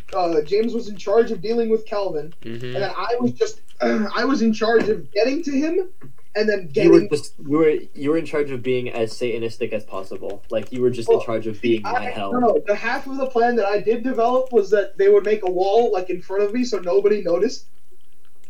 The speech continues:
Speaker 1: Like, they were walking in, um, they were walking in, like, a duck formation. Like, you know how ducks fly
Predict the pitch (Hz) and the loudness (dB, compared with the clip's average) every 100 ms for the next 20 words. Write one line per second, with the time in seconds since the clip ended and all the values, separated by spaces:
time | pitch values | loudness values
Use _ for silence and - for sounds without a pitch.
0 | - - - - - - - - - 226 | -10 -10 -10 -10 -10 -10 -10 -8 2 2
1 | 277 311 359 214 226 - 339 330 247 233 | 4 4 6 6 2 2 2 2 4 2
2 | 208 208 190 175 - 202 254 233 269 269 | 2 0 0 -4 2 4 4 4 2 0
3 | 254 226 208 190 185 185 - - - - | 0 2 2 -2 -2 -2 0 0 -2 -4
4 | 190 175 175 170 - - 208 208 226 185 | -2 0 0 0 -4 -8 -4 0 2 2
5 | 202 208 - 180 175 180 214 220 | 0 0 -4 -4 -2 0 0 -2